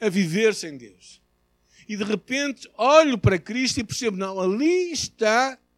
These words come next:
aquele em que eu tenho que con-, confiar, colocar a minha fé." Isto é salvação. Então Deus está à espera, e esta é a mensagem que Paulo anunciava.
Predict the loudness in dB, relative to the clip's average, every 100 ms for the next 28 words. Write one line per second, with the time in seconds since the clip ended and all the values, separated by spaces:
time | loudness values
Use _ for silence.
0 | -8 -8 -4 0 0 0 -2 -2 -4 -4
1 | -4 -6 _ -4 -4 -4 -2 0 -2 -8
2 | -20 -18 -6 -6 0 0 2 -2 -6 -10
3 | -16 -16 -16 -8 -8 -8 -10 -10 -12 -14
4 | -20 -20 _ _ _ _ _ -20 -18 -4
5 | -2 0 0 0 0 0 -2 -4 -2 -2
6 | 0 -2 -2 -2 -4 -4 -4 -6 -8 -10
7 | -4 -2 0 -2 -4 -10 -12 -14 -14 -20